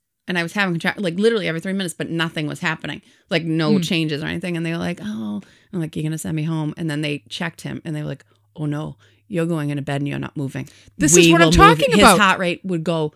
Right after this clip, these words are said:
Speaker 1: so
Speaker 2: Right.
Speaker 1: low. They kept flying in. They
Speaker 2: You're
Speaker 1: had a
Speaker 2: not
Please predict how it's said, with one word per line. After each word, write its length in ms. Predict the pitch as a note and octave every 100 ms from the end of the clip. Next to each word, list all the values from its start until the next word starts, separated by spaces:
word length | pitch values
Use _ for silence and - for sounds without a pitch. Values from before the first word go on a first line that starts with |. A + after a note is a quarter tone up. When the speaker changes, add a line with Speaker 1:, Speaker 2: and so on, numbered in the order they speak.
| _ -
Speaker 1:
so 500 | - - E3+ F3 G#3+
Speaker 2:
Right. 420 | F#4 - - -
Speaker 1:
low. 60 |
They 120 | E3+ D#3
kept 280 | F#3+ -
flying 460 | - A3 F3 D#3+ F3
in. 160 | G#3 G3
They 60 |
Speaker 2:
You're 80 | D#4
Speaker 1:
had 60 |
a 20 |
Speaker 2:
not 60 | D4+